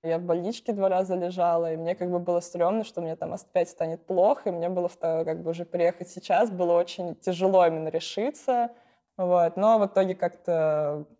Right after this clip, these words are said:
уже встал вопрос, э, непосредственно, что пора переезжать, и вот я переехала, получается. Но мне хотелось переехать, чтобы как-то влиться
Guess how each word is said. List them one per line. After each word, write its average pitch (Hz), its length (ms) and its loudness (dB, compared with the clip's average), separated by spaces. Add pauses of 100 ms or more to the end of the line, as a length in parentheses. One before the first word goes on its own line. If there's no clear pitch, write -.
уже 170 320 -2
встал 170 300 2
вопрос, 165 580 -2
э, 156 300 -4
непосредственно, 170 760 -6
что - 160 -18
пора 165 200 -4
переезжать, 190 720 -2
и 180 40 -8
вот 170 200 -6
я 160 100 -4
переехала, 165 600 -8
получается. 165 680 -14
Но 226 60 0
мне 254 160 0
хотелось 247 360 -2
переехать, 196 400 0
чтобы 170 540 0 (360)
как-то - 320 -6
влиться 170 800 0